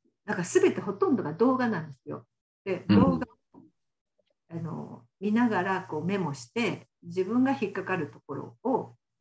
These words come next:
Speaker 1: で、しかもそのTelegramも、もう一日ひどい時は百個ぐらい、あの、追っかけてる人が七八人ぐらいいるんですね。
Speaker 2: うん。
Speaker 1: で、す-、で、全部見たらもう、もう絶対いくらあっても時間が足りないので、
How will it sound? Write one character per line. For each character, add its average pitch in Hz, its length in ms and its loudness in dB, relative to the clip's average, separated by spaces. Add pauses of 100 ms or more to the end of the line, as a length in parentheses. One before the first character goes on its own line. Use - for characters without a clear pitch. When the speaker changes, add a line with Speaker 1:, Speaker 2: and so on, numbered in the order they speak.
Speaker 1:
で、 202 80 -4
し - 120 -8
か 269 100 0
も 226 100 4
そ 214 140 -2
の 202 180 -2
Telegram 190 440 2
も、 156 440 -4 (540)
も 180 120 -2
う 175 60 2
一 254 220 6
日 262 260 4
ひ 240 120 0
ど 294 120 2
い 277 60 0
時 - 160 -6
は 170 60 -8
百 - 220 -4
個 254 100 0
ぐ 269 100 0
ら 185 140 0
い、 - 120 -14 (120)
あ - 20 -4
の、 160 160 -6
追 180 40 -6
っ - 40 -14
か 311 120 2
け 320 120 0
て 226 120 2
る 202 60 2
人 196 180 -4
が 175 100 0
七 - 220 -4
八 233 280 0
人 226 340 0 (400)
ぐ 208 80 0
ら 180 100 2
い 147 60 0
い - 20 0
る 170 100 2
ん 147 60 -4
で 143 80 -6
す - 80 -18
ね。 190 240 -8 (120)
Speaker 2:
う - 80 2
ん。 175 180 2 (600)
Speaker 1:
で、 214 320 4
す-、 - 200 -12 (1000)
で、 190 120 -4
全 403 220 8
部 320 60 8
見 233 180 6
た 175 220 0
ら 175 240 0
も 170 340 -2 (380)
う、 175 40 -8
も 180 60 -2
う 170 40 -2
絶 180 180 -4
対 208 180 4
い 165 60 -4
く - 140 -4
ら 202 120 6
あ 202 40 2
っ - 80 -4
て - 60 -12
も 139 80 -6
時 - 120 -12
間 - 180 -20
が 143 160 -16
足 156 80 -14
り 165 80 -8
な 170 120 -4
い 143 80 -6
の 165 100 -12
で、 196 320 -4